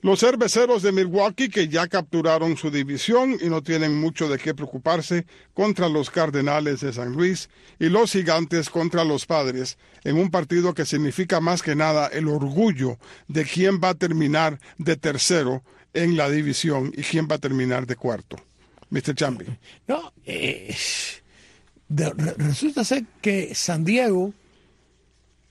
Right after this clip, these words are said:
Speaker 2: de buenas a primeras, hace tres semanas para acá, está jugando una pelota increíble. ¿Por qué no pudieron jugar esa, esa, ese, es-, ese juego durante el año entero?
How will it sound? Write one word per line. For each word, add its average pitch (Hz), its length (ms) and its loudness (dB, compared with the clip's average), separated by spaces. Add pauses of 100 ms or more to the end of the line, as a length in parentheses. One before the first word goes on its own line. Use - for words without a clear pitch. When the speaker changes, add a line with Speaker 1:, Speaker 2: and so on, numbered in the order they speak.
(200)
Speaker 2:
de 147 140 -6
buenas 208 280 2
a 226 40 0
primeras, 233 420 2
hace 196 300 -2 (480)
tres 214 220 0
semanas 220 320 2
para 196 140 -2
acá, 214 100 -2
está 202 180 -2
jugando 202 280 2
una 202 140 0
pelota 208 460 -2
increíble. 151 720 -2 (580)
¿Por 196 240 2
qué 269 180 2
no 254 120 0
pudieron 214 280 2
jugar 208 200 0
esa, 185 180 -2 (140)
esa, 170 680 -4 (580)
ese, 156 1040 -2 (720)
es-, 151 180 -6
ese 147 260 -2
juego 180 460 -2 (400)
durante 156 400 -2
el 151 80 -2
año 160 140 -2
entero? 120 400 -6